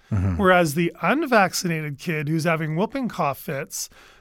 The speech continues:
Speaker 2: they're gonna stay at home and spread the disease around to fewer people.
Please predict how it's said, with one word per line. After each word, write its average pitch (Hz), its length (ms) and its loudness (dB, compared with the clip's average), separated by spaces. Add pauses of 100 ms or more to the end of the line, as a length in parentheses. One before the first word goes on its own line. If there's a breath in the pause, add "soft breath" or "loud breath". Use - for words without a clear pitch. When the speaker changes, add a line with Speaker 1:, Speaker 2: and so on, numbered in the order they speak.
(120)
Speaker 2:
they're 214 140 4
gonna 240 200 2
stay - 280 0
at 160 120 0
home 175 500 0
and 175 180 0
spread 175 300 0
the 170 100 -2
disease 180 380 0
around 151 540 -2
to 170 220 -4
fewer 165 300 -4
people. 196 500 -10